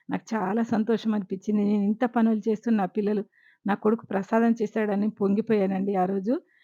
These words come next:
నిజంగా చెప్తున్నానండి ఎంతో సంతోషం వేసింది. పిల్లలు ఇలా సహాయం చేస్తే అప్పుడప్పుడు మనకి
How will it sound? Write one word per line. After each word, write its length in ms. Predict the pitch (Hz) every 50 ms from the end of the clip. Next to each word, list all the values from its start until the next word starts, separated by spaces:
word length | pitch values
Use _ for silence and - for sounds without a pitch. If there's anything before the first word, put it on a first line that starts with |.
| _ _ _ -
నిజంగా 320 | 202 190 208 220 226 233
చెప్తున్నానండి 680 | 220 226 214 190 - - 208 208 208 202 190 190 202 214
ఎంతో 280 | 220 202 196 202 - 240 240
సంతోషం 480 | 233 233 202 202 185 202 208 - 220 208
వేసింది. 420 | 196 185 185 - - 196 196 214 240
పిల్లలు 360 | 233 - 226 214 214 226 202
ఇలా 160 | 202 202 202 196
సహాయం 400 | - 208 196 165 196 214 220 214
చేస్తే 300 | - 214 202 190 - 226
అప్పుడప్పుడు 460 | 202 185 185 - 214 214 - 226 214
మనకి 380 | 220 214 214 220 185 - 226 240